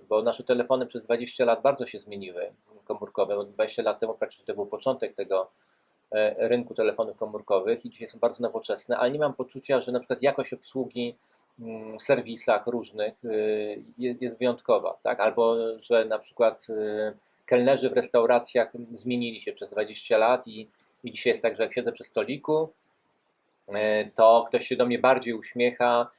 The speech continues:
i bardziej chce, e, mi sprawić przyjemność przez tą godzinę, jak będę siedział, niż dwadzieścia lat temu. W związku z tym, czy oni są nieprofesjonalni? Nie wiem, nie, nie byłbym w stanie tego w żaden sposób ocenić,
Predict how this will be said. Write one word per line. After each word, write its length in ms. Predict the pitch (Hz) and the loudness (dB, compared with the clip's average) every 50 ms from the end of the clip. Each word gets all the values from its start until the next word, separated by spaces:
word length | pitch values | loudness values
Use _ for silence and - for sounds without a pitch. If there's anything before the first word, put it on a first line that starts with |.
| _ _ - | _ _ -4
i 40 | 117 | 2
bardziej 340 | - 127 117 120 120 113 | 2 2 2 2 -8 -8
chce, 540 | - _ - - 123 117 113 113 113 113 110 110 | -10 _ -2 4 6 8 8 8 8 6 4 2
e, 600 | 107 107 104 104 104 104 104 101 101 101 101 101 | -2 -2 -2 -2 -2 -2 -2 -2 -2 -2 -4 -6
mi 180 | 107 117 117 - | -6 -8 -12 -10
sprawić 360 | - - 120 113 107 101 _ | 0 2 2 2 2 -2 _
przyjemność 520 | _ - - 120 113 113 113 110 101 - | _ -6 -2 -2 -2 0 -2 -4 -4 -4
przez 180 | - - 101 - | -8 -12 -10 -8
tą 140 | 110 104 98 | -8 -8 -8
godzinę, 280 | 107 - 113 110 107 | -8 -10 -6 -6 -6
jak 80 | 104 107 | -6 -6
będę 200 | 107 104 101 95 | -8 -10 -10 -10
siedział, 320 | - 120 113 120 117 113 | -10 -8 0 0 0 0
niż 120 | 110 101 101 | 0 -8 -8
dwadzieścia 400 | - 113 107 104 - - - 107 | -2 -2 -2 -2 -4 -4 -4 0
lat 220 | 101 95 - - | 0 -2 -2 -2
temu. 180 | - 90 - _ _ _ _ _ _ _ _ _ _ _ _ _ _ _ _ _ _ - | -6 -6 -6 _ _ _ _ _ _ _ _ _ _ _ _ _ _ _ _ _ _ -4
W 20 | |
związku 280 | 113 120 123 - - 127 | -2 -2 -2 0 -4 -6
z 80 | - | -2
tym, 260 | - 131 127 127 123 | 0 0 0 0 -2
czy 160 | - - 143 143 | -4 0 2 2
oni 160 | 143 151 143 | 2 2 0
są 120 | - 139 | -4 -2
nieprofesjonalni? 960 | 139 135 - - 135 - - - 131 127 127 131 135 139 147 151 147 131 127 _ _ - | -4 -4 -4 -6 -8 -8 -4 -4 0 2 4 4 4 2 0 -6 -8 -10 -14 _ _ -12
Nie 200 | 147 135 117 92 | -2 -2 -2 0
wiem, 200 | 92 90 98 101 104 120 123 | -2 -8 -10 -12 _ _ -16
nie, 140 | 120 113 117 | -16 -14 -8
nie 120 | 120 113 | -8 -8
byłbym 260 | - 117 113 - 113 | -8 -8 -12 -12 -14
w 40 | - | -14
stanie 300 | - - 120 110 110 104 | -4 -2 -2 -2 -2 -4
tego 320 | - 107 98 104 104 101 98 | -6 -8 -4 -2 -2 -2 -2
w 80 | - | -4
żaden 180 | 107 104 104 101 | -6 -6 -6 -8
sposób 360 | - - - - - _ - | -8 -12 -12 -14 -12 _ -10
ocenić, 580 | 101 - - 110 95 95 98 113 147 - - | -8 -4 -2 -2 -2 -2 -6 -12 -12 -14 -16